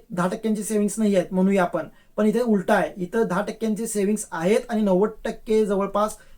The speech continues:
नव्वद ते पंच्याण्णव टक्के दिव्यांगांच्या सेव्हिंग्स नाही आहेत किंवा त्यांच्याकडे हे दुसरे माध्यम नाही आहेत, म्हणजे नमो शेतकरी सन्मान निधी असेल किंवा पीएम किसान असेल किंवा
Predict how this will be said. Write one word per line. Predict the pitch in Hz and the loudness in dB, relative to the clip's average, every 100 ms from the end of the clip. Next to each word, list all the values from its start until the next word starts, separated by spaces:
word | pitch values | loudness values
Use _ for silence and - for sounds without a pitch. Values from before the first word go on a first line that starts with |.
| - | 0
नव्वद | 185 202 | 2 2
ते | 208 | 0
पंच्याण्णव | 208 180 202 208 214 | -2 -2 0 0 -2
टक्के | 202 - 208 | -4 0 2
दिव्यांगांच्या | 185 180 185 185 190 | 2 0 0 -2 -4
सेव्हिंग्स | 190 175 190 - | -4 -2 -2 -4
नाही | 277 220 | 0 0
आहेत | 175 - - _ - | 0 -4 -16 _ -6
किंवा | 180 220 247 - _ - | 0 0 0 -6 _ -4
त्यांच्याकडे | 185 220 220 226 226 233 | -2 -2 -4 -4 -2 -2
हे | 240 196 240 | 0 0 0
दुसरे | 208 180 180 202 233 254 | -4 -6 -2 0 0 -2
माध्यम | 214 190 170 220 | -2 -2 0 2
नाही | 220 | 4
आहेत, | 208 180 | 4 2
म्हणजे | 185 180 208 214 - - | -2 -2 -2 -6 -14 -2
नमो | 185 202 | 0 0
शेतकरी | 196 214 | -2 -4
सन्मान | 185 196 190 | -4 -2 0
निधी | 185 | 2
असेल | 180 170 175 165 | 2 0 -2 -2
किंवा | 175 | -2
पीएम | 180 190 190 | 0 0 0
किसान | 180 190 185 | -2 -2 -4
असेल | 165 185 | -2 -2
किंवा | 180 185 | 0 0